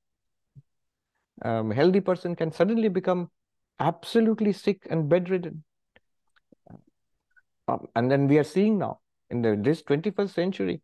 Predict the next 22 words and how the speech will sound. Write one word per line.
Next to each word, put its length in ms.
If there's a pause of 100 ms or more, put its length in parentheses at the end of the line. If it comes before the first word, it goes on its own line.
(220)
the 80
second 380
decade, 360
third 240
decade, 320
we 60
are 60
into 240
it, 140 (220)
and, 300
uh, 220 (340)
two 260
major 480
wars 320
are 60
going 300
on 160
in 120
the 80
world 280
today. 240 (2250)
So, 420